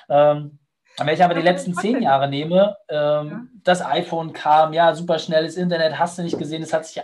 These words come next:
Speaker 1: alles
Speaker 2: Aber wenn
Speaker 1: komplett
Speaker 2: du da,
Speaker 1: gedreht. Ja, ich kenn
Speaker 2: da, aber darum geht's genau für mich, ähm, weil ich halt, ähm, der Überzeugung bin, dass wir nicht, äh, alles Einzelmenschen sind, sondern dass wir, äh, verbunden sind und dass wir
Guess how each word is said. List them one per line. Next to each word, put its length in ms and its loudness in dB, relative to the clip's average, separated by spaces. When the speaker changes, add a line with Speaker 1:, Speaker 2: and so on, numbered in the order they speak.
Speaker 1:
alles 260 0
Speaker 2:
Aber 20 -4
wenn 80 -2
Speaker 1:
komplett 280 0
Speaker 2:
du 60 -2
da, 80 -2
Speaker 1:
gedreht. 240 -10
Ja, 120 2
ich 120 -12
kenn 640 -6
Speaker 2:
da, 120 -6
aber 120 -4
darum 280 -4
geht's 240 -8
genau 240 -6
für 100 -14
mich, 400 -8
ähm, 280 -6
weil 200 -2
ich 200 -8
halt, 300 -8
ähm, 200 -10
der 100 -6
Überzeugung 560 -6
bin, 300 -6
dass 260 -8
wir 260 -6
nicht, 440 -4
äh, 580 -10
alles 200 -4
Einzelmenschen 680 -4
sind, 260 -4
sondern 320 -8
dass 260 -10
wir, 640 -8
äh, 40 -14
verbunden 480 -2
sind 320 -2
und 140 -10
dass 200 -10
wir 300 -4